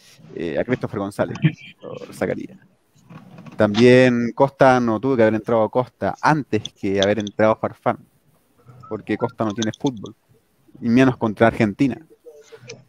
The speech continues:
¿ya? Porque, eh, yo creo que Perú tiene buenos jugadores. También el jugador que vi bajito, eh, fue al cuatro de, de Perú.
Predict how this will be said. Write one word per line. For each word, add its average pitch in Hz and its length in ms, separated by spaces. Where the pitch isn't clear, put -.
¿ya? 107 340
Porque, 110 340
eh, 107 160
yo 113 100
creo 151 220
que 135 100
Perú 123 220
tiene 143 240
buenos 131 220
jugadores. 117 480
También 120 260
el 139 200
jugador 123 460
que - 80
vi 120 120
bajito, 113 600
eh, 104 280
fue 135 140
al 135 120
cuatro 127 500
de, 101 260
de 98 100
Perú. 98 260